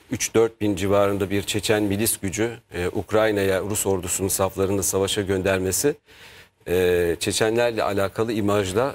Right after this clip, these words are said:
ciddi bir zedelenmeye sebebiyet vermişti. E, ama şu gerçeği göz ardı ettikleri için insanlar algılayamıyorlar.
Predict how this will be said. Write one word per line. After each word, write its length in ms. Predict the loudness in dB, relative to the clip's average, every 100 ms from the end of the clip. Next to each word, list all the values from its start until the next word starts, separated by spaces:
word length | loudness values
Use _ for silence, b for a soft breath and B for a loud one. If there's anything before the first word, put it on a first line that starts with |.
| -8
ciddi 320 | -8 -6 -2 0
bir 240 | 0 -2
zedelenmeye 640 | -6 -2 0 0 2 2 0
sebebiyet 500 | -2 -4 -4 -4 -2
vermişti. 500 | -2 -2 -2 -2 -4 _ B B B B B B -4
E, 160 | -2 0
ama 220 | 0 0
şu 280 | 0 -2 0
gerçeği 600 | 0 0 -2 -2 -2 -2 -2
göz 200 | 0 0
ardı 240 | 0 -2
ettikleri 440 | -6 -6 -2 -2
için 280 | -2 -4 -4
insanlar 460 | -4 -2 0 0 -2
algılayamıyorlar. 960 | -2 -2 0 2 2 2 2 2 0